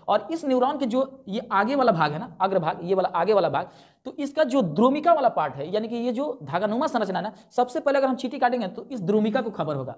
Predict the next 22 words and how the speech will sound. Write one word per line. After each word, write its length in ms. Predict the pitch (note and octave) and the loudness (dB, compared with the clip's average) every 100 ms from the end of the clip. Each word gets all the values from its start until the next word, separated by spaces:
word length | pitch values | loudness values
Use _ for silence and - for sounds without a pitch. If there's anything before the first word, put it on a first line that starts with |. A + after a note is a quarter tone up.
| - | -12
"अच्छा, 280 | D3 - A3 - | -14 -12 -14 -14
किसी 180 | F#3 A3 | -16 -12
ने 80 | A3 | -12
चींटी 240 | E3 B2+ | -12 -12
काटा, 240 | E3+ F3+ B2+ - _ _ - | -8 -8 -8 -14 _ _ -20
अच्छी 180 | C#3 A#2+ | -14 -14
बात 200 | - - | -14 -20
है।" 80 | - - - F#3+ | -20 -20 -10 2
यहाँ 160 | B3+ | 2
पर 60 | A#3 | 2
देखिए 200 | E3 C3+ | -2 -8
क्या 340 | - - A#3 | -12 -8 -4
होगा, 240 | A#3+ C4+ E4 - | -2 -4 -6 -10
सबसे 220 | - A3 | -10 -6
पहले 200 | C#4+ B3+ | -4 -2
द्रोमिका 440 | A#3 G3+ A3 A#3 C#4+ | 0 2 2 2 0
को 100 | B3+ | 0
खबर 240 | F#3+ E3 | 0 0
होगी। 240 | C#3 A2 G#2+ - _ _ _ _ _ - | -2 -6 -12 -18 _ _ _ _ _ -8
ध्यान 160 | D#3+ | -6
से 100 | F#3+ | -6
समझिएगा 380 | G#3 G3 A3 C3 | -6 -4 -4 -4